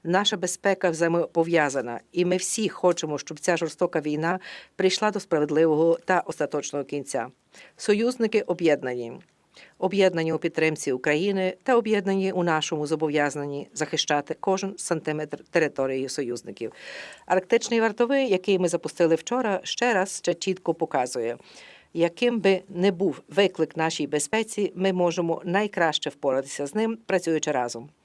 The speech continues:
нато продовжуватиме робити саме це заради безпеки нашого мільярда людей. І на цьому я готова відповісти на ваші запитання. Будь ласка.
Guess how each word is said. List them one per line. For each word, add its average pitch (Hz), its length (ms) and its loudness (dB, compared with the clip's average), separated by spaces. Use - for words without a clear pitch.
нато 240 520 2
продовжуватиме 160 1080 0
робити 147 440 0
саме 135 380 -2
це 101 300 -6
заради 139 520 0
безпеки 196 680 -2
нашого 160 760 -2
мільярда 135 520 -2
людей. 127 440 -6
І 262 320 -6
на 175 140 0
цьому 302 580 -2
я 233 120 2
готова 330 240 2
відповісти 208 540 -2
на 156 100 0
ваші 156 220 0
запитання. 123 680 -8
Будь 139 100 -10
ласка. 110 280 -4